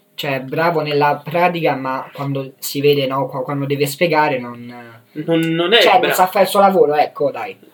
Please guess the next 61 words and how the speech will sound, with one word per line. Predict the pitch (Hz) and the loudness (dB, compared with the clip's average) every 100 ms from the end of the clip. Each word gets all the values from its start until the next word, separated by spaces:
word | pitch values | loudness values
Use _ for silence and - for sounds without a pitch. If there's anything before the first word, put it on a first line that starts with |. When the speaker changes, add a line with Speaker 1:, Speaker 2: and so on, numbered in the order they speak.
| _ | _
Speaker 1:
Cioè, | - 190 | 2 4
Speaker 2:
Non | 233 | 6
Speaker 1:
un | |
Speaker 2:
sa | 196 | 6
Speaker 1:
prof | 254 - | 4 4
è | |
Speaker 2:
fare | 294 285 | 4 2
il | |
professore, | 277 262 262 247 - 277 202 | 0 -2 0 0 4 6 6
perché | 175 202 214 | 4 4 4
il | - | 4
Speaker 1:
Ecco. | - - | 0 4
Speaker 2:
cuoco | 339 254 | 4 6
lo | 226 190 | 4 4
sa | 165 | 0
fare, | - 202 196 - | 0 0 2 4
Speaker 1:
Ah, | - 208 | 4 4
Speaker 2:
perché | 202 190 | 2 2
è | |
il | 190 | 2
Speaker 1:
beh. | |
Speaker 2:
suo | 170 208 | 2 2
lavoro. | 190 233 - 123 | 4 4 4 2
Speaker 1:
Ah, | 165 | 2
vabbè, | 160 160 135 110 | 2 -2 -6 -8
certo, | 127 - - 117 | -16 -20 -20 -20
sì, | - | -20
in | - | -20
quel | - | -14
senso, | - - - - | -12 -12 -10 -12
Speaker 2:
Se, | - - | -10 -10
Speaker 1:
ecco, | - 156 | -8 -6
Speaker 2:
se | 160 | 0
Speaker 1:
in | 175 | 2
quel | 180 | 2
Speaker 2:
il | |
suo | - 294 | 2 4
Speaker 1:
senso. | |
Speaker 2:
lavoro | 302 339 320 220 | 4 6 6 6
lo | |
sa | 202 202 | 4 2
fare, | 202 226 | 2 2
ma | 165 | 2
non | 160 196 | -2 0
sa | 240 | 0
fare | - 269 | 0 0
il | 262 | 0
Speaker 1:
Il | - | 2
Speaker 2:
suo | |
lavoro | 190 185 196 165 | 4 4 4 4
di | 180 | 4
Speaker 1:
professore. | 185 165 139 | 6 4 2
Speaker 2:
prof. | - 123 _ _ _ _ _ _ _ _ | -2 -4 _ _ _ _ _ _ _ _
Speaker 1:
Ma | 147 113 - - - _ - | -10 -10 -12 -20 -20 _ -12
come | 175 190 | -8 -6
fa, | 107 | -8
tipo, | 113 113 | -12 -16
a | 110 | -14
diventare | 113 117 - 117 | -16 -18 -18 -18
prof, | 110 113 - - 113 | -18 -20 -20 -20 -20
tipo? | 117 | -20